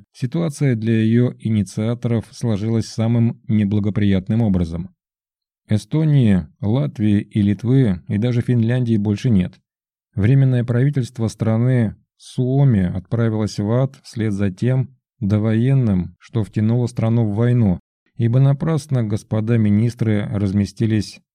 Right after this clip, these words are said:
в Аасе, в губернаторском доме на улице Коулукату, там же, где и правительство Маннергейма в восемнадцатом году. «Один кинжал и пишите письма из воронки.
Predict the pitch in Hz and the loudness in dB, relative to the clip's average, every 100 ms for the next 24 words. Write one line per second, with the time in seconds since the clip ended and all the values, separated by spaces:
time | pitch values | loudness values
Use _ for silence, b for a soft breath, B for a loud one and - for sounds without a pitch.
0 | - 98 92 110 120 113 92 98 - - | -10 -6 -2 -2 0 -2 -4 -8 -10 -10
1 | 95 110 104 95 98 110 - 107 95 117 | -4 -2 0 0 0 -4 -2 0 0 0
2 | 117 101 98 104 92 - 104 92 _ - | 0 0 0 0 -4 -2 -2 -2 _ -4
3 | 113 110 110 117 107 139 110 98 - _ | -2 0 0 -2 0 0 0 -4 -12 _
4 | _ _ _ _ - 160 120 107 107 107 | _ _ _ _ -8 -4 -2 -2 -2 -2
5 | 95 101 104 104 92 107 101 98 90 - | -2 -2 -2 -4 -8 -4 0 0 -2 -2
6 | 110 104 101 107 101 87 87 90 _ - | 0 2 0 2 2 2 -2 -10 _ -6
7 | 101 107 - 101 92 101 107 98 101 92 | -4 -2 -2 0 0 -2 -2 0 0 -2
8 | 90 - _ _ _ _ _ _ _ - | -6 -10 _ _ _ _ _ _ _ -4
9 | 110 165 - 151 131 151 180 160 107 - | 0 0 2 2 4 4 4 4 0 -4
10 | 107 113 - 131 127 117 127 135 139 135 | -2 -2 -2 -4 -2 -4 -2 -2 0 -2
11 | - 117 98 113 127 117 92 92 104 | -2 -6 -4 -2 2 2 2 -2 -8